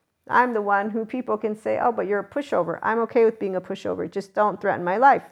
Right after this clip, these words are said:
Threaten my life, I'm gonna hopefully run away in enough time so I can live. And so I'm saying physically. Other than that,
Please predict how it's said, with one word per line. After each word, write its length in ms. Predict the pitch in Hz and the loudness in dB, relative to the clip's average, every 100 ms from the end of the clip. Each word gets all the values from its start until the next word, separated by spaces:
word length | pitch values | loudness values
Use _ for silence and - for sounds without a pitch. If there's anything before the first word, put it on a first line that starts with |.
| - | -6
Threaten 240 | - 208 | -2 -2
my 140 | 202 202 | 0 2
life, 280 | 233 220 | 4 2
I'm 140 | 214 185 | -2 -4
gonna 220 | 190 180 | -4 -2
hopefully 400 | 240 262 214 202 | -2 0 -2 -2
run 180 | 190 185 | -2 -2
away 320 | 180 180 180 | 0 2 2
in 120 | 170 | 0
enough 260 | 180 170 170 | 0 -2 -2
time 240 | - 185 | -2 -2
so 140 | 175 185 | -2 -6
I 40 | |
can 240 | 170 175 175 | -6 -6 -4
live. 280 | 175 - _ | -6 -8 _
And 180 | - 196 | -14 -12
so 120 | 175 | -8
I'm 80 | 180 | -8
saying 220 | - 185 | -6 -8
physically. 500 | 180 262 214 180 - | -2 -2 -2 -4 -4
Other 200 | - 240 | 0 0
than 160 | 240 240 | 0 0
that, 200 | 247 - | 0 0